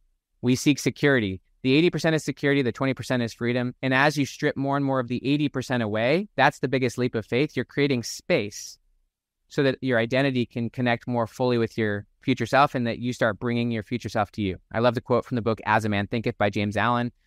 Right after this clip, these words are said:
He said, "We do not attract what we want, we attract what we are." This goes back to be, then do, then have.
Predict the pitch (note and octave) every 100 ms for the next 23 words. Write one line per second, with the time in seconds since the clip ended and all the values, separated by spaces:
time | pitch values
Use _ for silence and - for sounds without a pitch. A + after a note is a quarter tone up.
0 | _ - C3 B2 A2+ A#2+ A#2+ B2 A2 -
1 | A2+ A#2 A#2+ G2 G#2 G2+ A#2 F3 - _
2 | _ A#2 A2 - B2+ B2 - - A#2 -
3 | A2+ - - A#2 F#2 D#2+ - _ _ B2+
4 | - A#2+ B2 - G#2+ A#2 B2 A#2+ A#2 A#2
5 | A#2 G#2 G#2+ A#2 F#2+